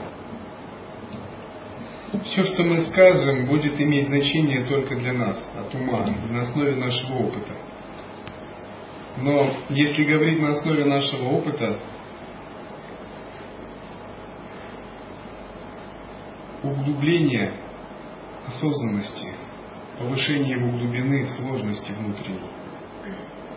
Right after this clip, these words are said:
рост его самоорганизации. Вот главное правило игры. Существа с примитивным сознанием проигрывают.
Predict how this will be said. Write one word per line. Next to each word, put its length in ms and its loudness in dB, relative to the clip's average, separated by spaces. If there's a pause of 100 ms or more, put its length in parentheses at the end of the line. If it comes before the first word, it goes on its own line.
(1080)
рост 320 0
его 140 -2
самоорганизации. 960 -2 (1000)
Вот 240 -4
главное 340 -2
правило 420 -6
игры. 240 -8 (2250)
Существа 840 4 (120)
с 140 -10
примитивным 600 4
сознанием 640 2 (220)
проигрывают. 600 0